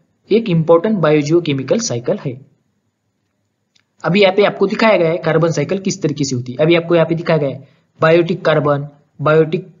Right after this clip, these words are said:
decompositions, fossil fuel, absorption in water, C O two from factories, अलग-अलग चीजें आपको दिखाई गई है। क्या दिखाया गया है? और respiration in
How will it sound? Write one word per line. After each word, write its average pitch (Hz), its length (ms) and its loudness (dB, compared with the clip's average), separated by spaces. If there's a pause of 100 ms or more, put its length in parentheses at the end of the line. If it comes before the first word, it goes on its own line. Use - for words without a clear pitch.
(300)
decompositions, 156 800 0
fossil 180 520 -2
fuel, 147 340 0
absorption 165 600 -4
in 156 120 0
water, 160 440 0 (260)
C 175 160 -2
O 170 80 6
two 170 120 -2
from 156 240 -2
factories, 156 560 -4
अलग-अलग 196 480 0
चीजें 170 240 0
आपको 160 160 -2
दिखाई 147 260 -2
गई 135 200 -6
है। 127 100 -16 (640)
क्या 170 120 2
दिखाया 170 260 0
गया 165 80 4
है? 165 60 2
और 165 100 2
respiration 160 500 0
in 156 120 -2